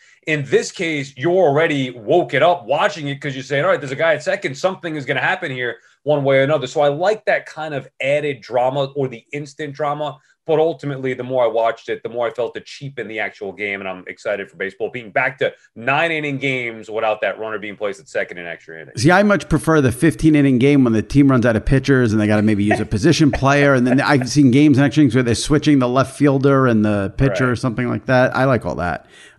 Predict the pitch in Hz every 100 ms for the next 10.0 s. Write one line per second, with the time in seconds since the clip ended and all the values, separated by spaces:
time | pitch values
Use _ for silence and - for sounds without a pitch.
0 | - 185 202 170 277 - 208 170 165 147
1 | - - - _ _ _ _ 139 127 170
2 | 135 104 95 - 127 113 135 107 - 92
3 | 127 127 - 98 90 107 95 117 113 110
4 | 98 104 - 101 101 95 92 80 98 65
5 | - 95 110 107 101 - 120 107 - 92
6 | 101 101 87 95 95 92 87 - 82 95
7 | - 52 - - - _ _ _ 117 120
8 | 127 135 131 110 127 - 143 127 117 -
9 | 123 120 120 104 98 123 90 - -